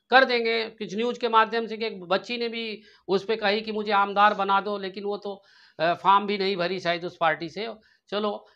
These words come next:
ये तो जुमला है, हर पार्टी का आदमी बोलता रहता है, उससे मैं नहीं लेना देना है। लेकिन मैं आपको न्यूज़ के माध्यम से जनता को बता दूं कि इंशाल्लाह इसके पीछे मैंने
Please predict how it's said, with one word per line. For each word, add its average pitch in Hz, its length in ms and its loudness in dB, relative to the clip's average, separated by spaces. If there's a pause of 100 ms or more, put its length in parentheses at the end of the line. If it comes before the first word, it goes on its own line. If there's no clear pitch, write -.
ये 208 120 -4
तो 220 480 -4
जुमला 220 320 8
है, 226 400 6
हर 180 160 6
पार्टी 214 380 4
का 220 100 4
आदमी 208 240 2
बोलता 190 340 -2
रहता 190 300 0
है, 214 60 0
उससे 208 220 -6
मैं 214 120 -6
नहीं 208 140 -4
लेना 185 260 -4
देना 165 260 -8
है। 220 120 -12 (460)
लेकिन 185 280 -2
मैं 214 160 0
आपको 196 380 0
न्यूज़ 202 280 -8
के 202 100 -8
माध्यम 180 400 -4
से 190 120 -12 (180)
जनता 170 340 -6
को 175 120 -6
बता 160 300 -2
दूं 160 180 -10 (400)
कि 180 100 -6
इंशाल्लाह 185 460 -2
इसके 180 240 -8
पीछे 180 320 -12
मैंने 170 300 -10